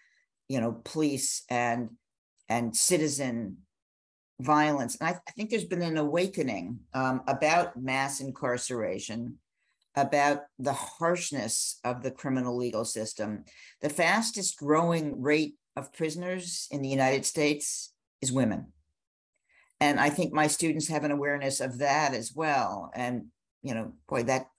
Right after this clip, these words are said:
ought to be a feminist issue. We are locking up mothers and daughters and sisters,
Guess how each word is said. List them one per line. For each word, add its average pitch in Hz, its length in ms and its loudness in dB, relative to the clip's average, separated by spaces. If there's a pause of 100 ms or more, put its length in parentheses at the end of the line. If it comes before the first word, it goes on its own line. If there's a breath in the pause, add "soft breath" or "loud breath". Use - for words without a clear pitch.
(140)
ought 160 220 8
to 147 80 2
be 113 400 0
a 123 60 -4
feminist 110 520 -4
issue. 98 280 -4
We 135 180 0
are 120 140 4
locking 123 400 2
up 120 160 0
mothers 135 560 0
and 104 120 -8
daughters 113 540 4
and 107 140 -6
sisters, 107 680 -6